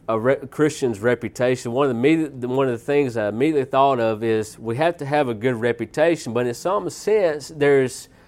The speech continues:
there are ways in which a Christian can't really have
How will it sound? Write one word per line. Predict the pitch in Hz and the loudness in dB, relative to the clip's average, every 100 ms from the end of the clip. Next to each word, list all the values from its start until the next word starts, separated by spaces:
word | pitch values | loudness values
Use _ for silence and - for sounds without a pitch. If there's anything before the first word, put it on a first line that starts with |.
| _ | _
there | 139 160 | 0 4
are | 196 | 4
ways | 175 147 151 143 | 4 4 4 2
in | 143 | -2
which | 131 135 - - | 0 0 -4 -10
a | 113 | -10
Christian | - 170 175 - 131 120 123 - _ _ | -6 -4 -6 -4 -6 -6 -10 -18 _ _
can't | - 151 135 | -6 -6 -6
really | 127 113 143 147 107 101 - | -6 2 4 4 2 -2 -8
have | 143 170 143 107 101 - | -6 -2 0 0 -2 -6